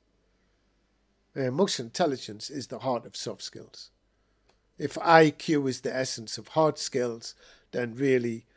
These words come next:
emotional intelligence is the, the centerpiece of what soft skills and power skills are, you know. Um, and if you don't train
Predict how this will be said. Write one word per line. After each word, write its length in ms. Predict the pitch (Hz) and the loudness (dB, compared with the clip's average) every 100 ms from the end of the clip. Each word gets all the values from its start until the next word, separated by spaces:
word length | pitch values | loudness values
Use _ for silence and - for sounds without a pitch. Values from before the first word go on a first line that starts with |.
| _ _ _ | _ _ _
emotional 440 | 147 127 135 - 117 | -6 0 0 0 -8
intelligence 920 | 110 127 117 120 120 104 104 - - _ | -6 -4 -4 -8 -10 -12 -12 -12 -12 _
is 400 | - 123 117 - - | -4 -2 -2 -8 -10
the, 400 | 107 104 104 - _ - | -8 -8 -10 -16 _ -10
the 220 | 107 104 | -10 -8
centerpiece 1040 | - - 151 131 120 - 123 104 - - - _ _ - | -6 0 0 0 -8 -14 -14 -12 -10 -12 -14 _ _ -8
of 200 | 110 107 | -8 -6
what 240 | 110 104 _ - | -8 -8 _ -12
soft 300 | - 139 - | -4 -4 -4
skills 380 | - 117 107 117 | -8 -10 -10 -16
and 100 | 104 | -10
power 260 | 117 107 | -8 -8
skills 480 | - - 113 120 - | -10 -14 -14 -14 -14
are, 200 | - - _ _ _ _ _ - | -14 -18 _ _ _ _ _ -12
you 100 | 117 | -8
know. 300 | 104 117 135 _ _ - _ _ _ _ - | -8 -10 -16 _ _ -20 _ _ _ _ -10
Um, 600 | 131 127 123 120 120 120 _ _ _ _ _ - | -6 -4 -4 -6 -8 -12 _ _ _ _ _ -4
and 380 | 151 160 185 - - | -2 -2 -4 -12 0
if 280 | 233 - | 0 6
you 180 | 269 294 | 10 10
don't 460 | 214 226 220 185 - | 10 6 6 -4 -6
train 600 | - 185 180 135 98 | -2 2 4 2 -2